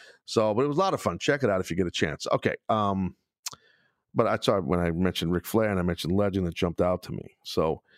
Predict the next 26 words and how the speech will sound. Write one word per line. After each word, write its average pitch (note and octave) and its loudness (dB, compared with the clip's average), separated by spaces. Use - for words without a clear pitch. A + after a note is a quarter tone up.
<sighs> - -4
so G3 0
they G3 2
did G#3 -2
the, A3+ 2
the F3 2
birthday A#2+ 2
at G2+ 2
Raw, G#2 2
the G#2 2
seventieth A2+ 0
birthday, F#2+ 0
big A2 0
celebration. F2 0
And B2+ 0
you B2 0
saw C3 2
throughout G#2 0
the G2+ -2
show, G2 2
like, F2+ 0
Ricky, F2+ -2
Ricky G#2+ 0
the F2 0
Dragon C2+ -2
Steamboat D#3+ 0